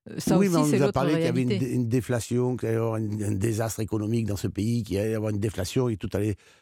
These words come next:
Speaker 2: Non, on a une inflation sur les paniers de, de première, euh, nécessité.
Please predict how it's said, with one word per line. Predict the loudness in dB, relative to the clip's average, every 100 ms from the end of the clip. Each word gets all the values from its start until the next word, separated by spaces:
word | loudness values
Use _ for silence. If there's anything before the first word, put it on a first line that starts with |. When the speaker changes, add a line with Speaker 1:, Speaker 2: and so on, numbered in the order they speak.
| -2
Speaker 2:
Non, | 0 0
on | -2 0
a |
une | 2 2
inflation | 0 -4 -2 -2 -2
sur | 0
les | 0
paniers | 0 0 0 0 -6 -4
de, | -4 -4 -8
de | -6
première, | -4 -2 -2 -2 -2
euh, | -4 -4 -4
nécessité. | -4 -4 -4 -2 -2 -2